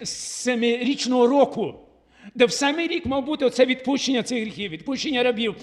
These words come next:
виконання ось тих повелінь, які Господь дав. Вони це все полишили, і тому вам вердикт від Бога: сімдесят років неволі. Ізраїльський народ не міг з цим смиритися. Ще на початку, тим, як мав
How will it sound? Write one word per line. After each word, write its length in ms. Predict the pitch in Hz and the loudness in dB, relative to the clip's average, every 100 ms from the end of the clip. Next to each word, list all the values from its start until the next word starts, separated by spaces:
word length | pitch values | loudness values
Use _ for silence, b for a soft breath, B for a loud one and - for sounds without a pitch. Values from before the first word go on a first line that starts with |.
| B B | B B
виконання 600 | 208 254 254 277 311 269 | 2 2 4 0 0 0
ось 140 | 240 | 0
тих 220 | - 277 | -2 -2
повелінь, 360 | - 262 262 320 | 0 2 2 0
які 180 | 302 262 | 0 2
Господь 300 | 226 233 208 | 2 0 -2
дав. 160 | 196 - B | -2 -4 B
Вони 180 | 240 240 | 2 4
це 120 | - | 4
все 180 | 226 226 | 0 -2
полишили, 600 | 214 185 180 196 196 233 B B | -2 0 0 4 4 2 B B
і 100 | 240 | -2
тому 240 | 220 233 226 | 2 2 4
вам 280 | 226 269 | 6 4
вердикт 380 | 302 311 277 254 | 2 -2 -2 0
від 120 | 220 | 0
Бога: 280 | 185 214 190 - | 2 4 2 0
сімдесят 560 | - 262 262 254 240 226 | -2 2 4 4 0 2
років 320 | 233 226 214 | 0 0 -2
неволі. 400 | 196 185 156 110 - _ _ _ _ _ _ _ _ - 180 190 | -2 0 -2 -4 -14 _ _ _ _ _ _ _ _ -20 -16 -6
Ізраїльський 480 | 196 220 190 - | -2 0 0 -4
народ 260 | 202 202 185 | -6 -4 -6
не 60 | 214 | -6
міг 160 | 247 | -6
з 40 | - | -8
цим 160 | 180 | -12
смиритися. 600 | 147 - 180 165 139 - 104 B B | -14 -14 -8 -8 -8 -12 -20 B B
Ще 160 | - 247 | -6 -4
на 100 | 240 | -4
початку, 520 | 240 226 254 349 240 | -4 -4 -4 -6 -4
тим, 160 | 269 269 | -4 -4
як 120 | 233 | -2
мав 260 | 254 269 | -2 -2